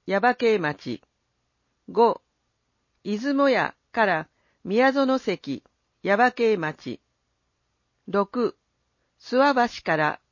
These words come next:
森実橋、山国町。問い合わせ先、山国川漁業協同組合、電話五二二七五六。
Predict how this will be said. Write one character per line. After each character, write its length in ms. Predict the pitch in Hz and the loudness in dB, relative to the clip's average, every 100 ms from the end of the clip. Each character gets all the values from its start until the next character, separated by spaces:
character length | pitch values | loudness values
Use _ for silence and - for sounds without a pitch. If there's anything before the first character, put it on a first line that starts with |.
| _ | _
森 300 | 170 202 269 | -4 -2 0
実 320 | 269 269 254 | 0 0 0
橋、 400 | 190 175 - 123 - _ _ _ _ _ | -2 -4 -4 -10 -10 _ _ _ _ _
山 300 | 196 214 240 | -4 2 2
国 280 | 247 226 220 | 2 -2 -2
町。 420 | 180 151 - 101 - _ _ _ _ _ _ _ _ _ _ _ _ _ _ _ _ _ _ _ | -2 -4 -8 -14 -14 _ _ _ _ _ _ _ _ _ _ _ _ _ _ _ _ _ _ _
問 200 | 269 269 | -2 2
い 60 | 262 | 2
合 80 | 254 | 2
わ 120 | 254 | 0
せ 140 | 254 | -2
先、 440 | 233 226 - 202 - _ _ _ _ _ _ _ | -2 -4 -2 -8 -8 _ _ _ _ _ _ _
山 320 | 190 233 294 | -2 2 2
国 260 | 285 277 277 | 0 -4 -2
川 360 | 220 170 143 - - | 0 0 0 -4 -8
漁 180 | 170 214 | -2 0
業 260 | 262 277 | 2 0
協 280 | 269 262 254 | 0 2 2
同 240 | 247 240 233 | 4 2 0
組 360 | 240 208 160 | -6 -2 -2
合、 140 | 131 123 _ _ _ _ _ | -2 -6 _ _ _ _ _
電 320 | 175 254 247 | -2 0 2
話 240 | 240 208 - _ - | 0 0 -2 _ -4
五 300 | 202 254 262 | 2 4 4
二 360 | 247 208 127 - _ - | 0 -2 -4 -10 _ -6
二 260 | 226 277 262 | 0 0 2
七 300 | 262 214 151 | 0 -2 -2
五 260 | 180 185 | 0 0
六。 380 | 175 165 120 - | 0 -2 -6 -8